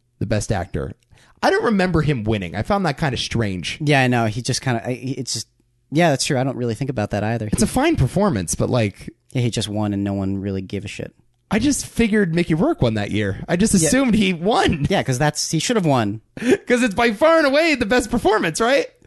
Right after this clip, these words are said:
Speaker 2: How does, I get really frustrated. It's like, it's so obvious. It's like Oscars, like, when it's, like, this remarkable, just give it to them. And you don't have to try to be different. It's like, it's the right thing to do.
Speaker 1: Yeah.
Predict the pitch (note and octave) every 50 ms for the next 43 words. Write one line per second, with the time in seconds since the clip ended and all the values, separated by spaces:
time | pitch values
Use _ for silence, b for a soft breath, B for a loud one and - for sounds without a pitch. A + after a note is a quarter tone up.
0 | b b b b - C#4+ D#4 E4+ G#4 G4 - - - A#3 - D#4+ E4+ - A3 G#3+
1 | A3+ G#3 F3+ - - - D3+ D3+ - - - A#2+ A2+ A#2+ C#3 - D#3 B2+ - -
2 | E3+ - - - - - G3 G#3+ G#3+ - - - A2+ B2+ B2+ B2+ E3 E3+ F3+ F3
3 | - - - D#3+ C#3 - C3+ D#3+ E3+ - - B2+ A#2 - B2 A#2+ - b b b
4 | b b b b b b b b F#3 F#3 F#3 - G3+ F#3 E3+ D3 C#3 C#3 F#3 G#3+
5 | - - F#3 F3+ E3 C#3+ B2 A#2+ C3+ D3 - D3 C3 B2 A#2 A2 G#2+ A#2+ A#2+ C3
6 | E3+ E3+ - - _ - B2+ D3+ G3 F#3 - - G#2+ G#2 F#2+ F#2+ G#2+ B2 D3 C#3+
7 | E3+ G3 - D3 - - E3+ F3+ - - C#3 - - D3+ C#3 C3+ A2 A2+ A2 F#2+
8 | - C3 E3+ F#3+ - - F#2+ F2+ A2+ - - - B2+ B2+ C3 C#3 C3 - - D3
9 | B2+ A2+ C3 E3 E3 - - E3+ C#3+ - - G#2+ G2 D3+ E3 - B1+ C2 - _
10 | _ - - C3 C3+ A#2 G#2 F#2 F2